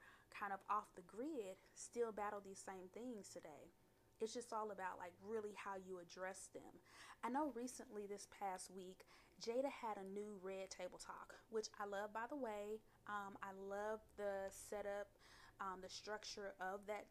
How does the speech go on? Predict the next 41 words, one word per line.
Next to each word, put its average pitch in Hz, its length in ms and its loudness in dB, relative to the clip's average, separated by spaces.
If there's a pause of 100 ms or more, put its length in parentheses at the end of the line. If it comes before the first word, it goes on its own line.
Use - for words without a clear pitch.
(120)
show 220 400 2
because 214 360 0
it 196 120 -6
really 302 200 2
talks 269 420 -2
about 214 440 2 (540)
real 320 240 6
life 311 320 4 (240)
challenges. - 720 0 (340)
And 262 440 4
I'm 285 420 6 (360)
an 226 140 -4
individual 226 640 2
who 226 160 -6
was 214 300 0 (260)
on 214 160 2
a 196 140 -6
public 220 320 4
platform 202 640 -2
such 196 200 -6
as 190 120 -4
what 190 160 -2
you're 196 140 -4
listening 190 340 -4
to 190 140 -8
today, 262 420 0 (160)
and - 160 -14
I'm 277 140 0
telling 262 420 2
you 220 120 -2
about 208 280 -2
my 190 160 -10
pain. 190 560 -10
Like, 190 240 -4
I'm 220 220 0
sharing 233 480 -2
my 196 160 -4
stories 202 580 -2
and 190 80 -12
my 190 160 -10
testimonies, 175 800 -4